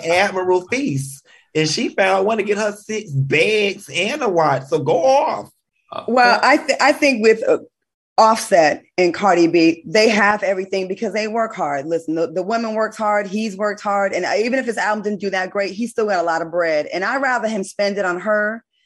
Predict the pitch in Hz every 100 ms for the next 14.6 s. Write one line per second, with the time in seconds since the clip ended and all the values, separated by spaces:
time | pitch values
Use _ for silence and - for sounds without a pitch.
0 | _ - 190 190 170 160 156 180 196 220
1 | 226 202 208 208 208 214 233 - 175 165
2 | 151 147 165 196 196 196 175 196 185 180
3 | 190 196 185 180 190 185 185 190 - _
4 | - - 175 185 202 202 185 180 180 185
5 | 208 202 151 220 240 190 175 175 175 175
6 | 175 196 214 214 190 190 214 220 180 160
7 | 170 170 170 165 - _ _ _ _ _
8 | - 185 185 180 262 214 180 160 190 294
9 | 262 208 262 240 160 151 160 151 180 -
10 | - - - - - - - - 208 294
11 | - 302 339 262 220 180 214 196 180 160
12 | 175 160 175 175 170 160 151 143 170 160
13 | 139 - 170 170 170 208 156 165 160 196
14 | 226 240 233 190 196